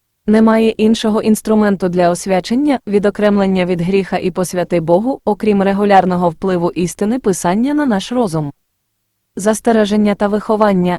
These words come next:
Апостол Павло в один Коринтян десять нагадує історію Ізраїлю як застереження для нас.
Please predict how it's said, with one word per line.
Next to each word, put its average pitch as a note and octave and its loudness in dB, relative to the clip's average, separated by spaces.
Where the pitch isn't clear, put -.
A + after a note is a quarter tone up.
Апостол G#3 -2
Павло G3 2
в F#3+ -4
один G3 0
Коринтян F#3 0
десять F#3+ -2
нагадує G#3 0
історію G3 -2
Ізраїлю F#3+ -2
як C#4 0
застереження G3+ -2
для A3 -2
нас. G3+ -6